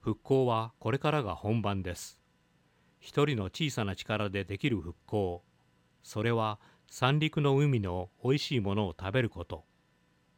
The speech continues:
復興の応援。それは小さな力を合わせて、これからも絆をつないでいくことかと思います。支援する側、される側という関係ではなく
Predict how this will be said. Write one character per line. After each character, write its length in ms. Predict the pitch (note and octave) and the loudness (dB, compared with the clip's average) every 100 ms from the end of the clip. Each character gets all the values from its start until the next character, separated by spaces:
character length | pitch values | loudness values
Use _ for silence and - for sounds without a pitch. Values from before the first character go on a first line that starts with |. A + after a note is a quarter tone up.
| _ _ _ _ | _ _ _ _
復 220 | A2 - | -8 0
興 220 | - D3 | 6 6
の 280 | C#3 A#2 A2+ A#2+ | 6 4 4 4
応 80 | |
援。 320 | A2 F#2 F2+ F#2+ _ _ _ _ | 2 -2 -8 -16 _ _ _ _
そ 160 | - A2+ | -6 0
れ 80 | A#2 | 2
は 260 | A2 G#2+ - _ _ | 2 -2 -8 _ _
小 180 | - E3 | -2 0
さ 140 | - G2+ | 0 0
な 120 | F2+ | -2
力 320 | - A2+ A#2 | -4 -2 2
を 160 | A2+ F#2+ | 2 2
合 60 | |
わ 100 | A2+ | 0
せ 160 | - F2+ | 0 -6
て、 300 | F#2+ F#2 - _ _ - | -6 -8 -10 _ _ -8
こ 120 | A2+ | -2
れ 100 | C3 | 0
か 120 | C#3+ | 0
ら 100 | C3+ | 0
も 260 | A2 F2+ F#2+ | -2 -6 -10
絆 380 | - A2+ C#3 C#3 | -10 -6 -2 0
を 100 | C3 | 0
つ 160 | - A2 | -2 -2
な 120 | B2+ | 0
い 80 | D3 | 2
で 80 | C#3 | -2
い 60 | |
く 80 | - | -2
こ 160 | - B2+ | -4 -2
と 100 | A#2+ | -2
か 100 | F#2+ | -4
と 160 | F#2 | -4
思 240 | F2 F2+ G2 | -4 -4 -4
い 80 | F2 | -4
ま 120 | E2+ | -8
す。 240 | - - _ _ _ _ _ _ _ _ _ _ | -14 -18 _ _ _ _ _ _ _ _ _ _
支 200 | - A#2+ | -6 0
援 160 | B2 C3 | 2 2
す 140 | - | 0
る 100 | A#2 | 0
側、 420 | G2 G2 F#2+ G2+ - _ _ - | 0 0 -2 -4 -12 _ _ -12
さ 200 | - A#2 | -2 2
れ 120 | C#3 | 2
る 80 | B2+ | 2
側 240 | B2+ C3 | 2 2
と 140 | A#2+ | 0
い 80 | G2 | -2
う 100 | F#2 | -2
関 220 | - G#2+ A#2+ | -4 -4 0
係 180 | B2+ | 0
で 100 | A#2 | 0
は 140 | F#2+ E2+ | -2 -4
な 140 | F#2+ | -6
く 260 | - F2 | -8 -12